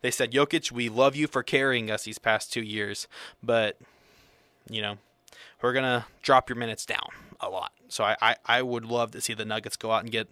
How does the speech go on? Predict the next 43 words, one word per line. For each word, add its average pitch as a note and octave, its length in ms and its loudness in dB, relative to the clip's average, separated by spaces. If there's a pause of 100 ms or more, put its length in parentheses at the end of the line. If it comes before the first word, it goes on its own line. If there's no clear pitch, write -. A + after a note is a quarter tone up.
(560)
even A3+ 220 0
re-sign G#3 380 4
Boogie. C#3 300 2 (300)
I C3 120 2
think A#3 160 2
DeMarcus C3 360 2
Cousins C3+ 320 0
played G2+ 280 -8
really A#2+ 240 0
good B2+ 180 2
for A#2 140 -4
them G#2+ 180 -4
last G#2 260 -2
year, G2+ 220 -6 (240)
uh, A#2 160 2 (140)
uh, B2 100 0
towards C#3 280 6
the A#2+ 60 -4
later B2+ 240 2
end B2 140 -2
of A#2+ 80 -2
the, G#2 60 -8 (500)
the A2+ 80 2
year A#2+ 260 6
and A2 140 4
then A2 80 0
in A#2 140 -4
the A2+ 100 -2
playoffs. A#2 380 4
Whenever B2+ 180 -2
Jokic C#3 320 2
is D3+ 80 2
on C#3+ 120 4
the A2+ 60 -2
bench, B2+ 460 -2 (100)
the B2 140 -8
bench, C#3 400 -2 (340)
Boogie G3 240 8
was D#3 180 2
giving C#3 240 2
the G#2+ 100 -2
Warriors A#2 440 0
buckets. - 640 -8